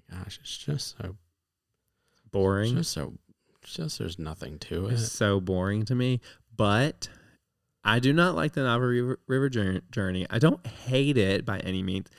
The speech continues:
Speaker 2: The story of Avatar means nothing to me.
Speaker 1: Well, I've never even seen it,
Speaker 2: I've,
Speaker 1: so.
Speaker 2: I have seen the movie. I do not care about the story. I do not care to ever see the movie ever again. Um, the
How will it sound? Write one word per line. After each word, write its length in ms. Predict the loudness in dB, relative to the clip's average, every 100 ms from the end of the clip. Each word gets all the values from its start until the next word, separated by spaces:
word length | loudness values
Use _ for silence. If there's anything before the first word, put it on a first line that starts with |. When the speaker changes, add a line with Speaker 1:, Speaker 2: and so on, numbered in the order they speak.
| -20 -20 _ 2
Speaker 2:
The 120 | 4
story 680 | 4 -2 2 4 4 2 2
of 140 | 0
Avatar 480 | -2 -4 -2 -2 0
means 280 | 0 -2 -2
nothing 680 | 0 2 2 0 -2 -4 -2
to 120 | 0
me. 420 | 0 0 0 -2 4
Speaker 1:
Well, 120 | 6
I've 80 | 6
never 240 | 4 0
even 160 | -4 -6
seen 180 | -6 0
it, 40 |
Speaker 2:
I've, 280 | 4 4 2
Speaker 1:
so. 140 | -4 -6
Speaker 2:
I 220 | -4 -4
have 360 | -4 -2 -2 -2
seen 240 | -2 0
the 80 | 2
movie. 480 | 2 2 2 0 -2
I 120 | -6
do 180 | -4 -4
not 300 | -4 -6 -12
care 500 | -6 -2 0 -2 -4
about 300 | -4 -4 -4
the 80 | -6
story. 400 | -2 2 2 2
I 80 | -2
do 140 | -4
not 200 | -4 -6 _
care 320 | -10 -2 -2
to 240 | -2 -6 -6
ever 160 | -6
see 180 | -6 -6
the 100 | -4 -2
movie 400 | 0 0 -2 -4
ever 340 | -8 -6 -8
again. 680 | -6 -2 0 4 6 4 2 -12 -20 _ -4
Um, 480 | -2 0 -2 -4 -8 _ _ _ 2
the 260 | 2 2